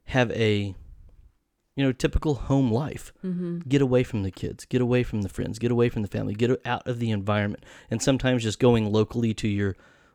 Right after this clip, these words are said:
Speaker 1: local bar or pizza place for date night, well, that is good, and you should do that. We do that all the time.
Speaker 2: Mm-hmm.
Speaker 1: Sometimes you need to take it a step further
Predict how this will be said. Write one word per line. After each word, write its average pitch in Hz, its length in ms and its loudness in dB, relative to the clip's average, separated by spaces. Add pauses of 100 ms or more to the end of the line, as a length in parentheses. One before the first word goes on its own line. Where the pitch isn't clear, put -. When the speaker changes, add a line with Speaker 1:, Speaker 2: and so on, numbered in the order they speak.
Speaker 1:
local 117 240 2
bar 104 320 2
or 104 60 -2
pizza 110 280 -4
place 104 220 -4
for 107 160 -6
date 104 240 0
night, 117 240 -2
well, 123 80 4
that 151 160 4
is 175 160 4
good, 143 320 4
and 117 120 4
you 117 60 2
should 147 240 0
do 107 120 0
that. 110 140 2
We 170 120 0
do 120 160 2
that 113 160 -2
all 107 100 -2
the - 80 -8
time. 170 380 -4
Speaker 2:
Mm-hmm. 180 360 -4 (800)
Speaker 1:
Sometimes 170 400 0
you 151 80 -4
need 151 140 2
to 143 80 4
take 147 180 0
it 120 80 -4
a - 20 -4
step - 240 -8
further - 360 -14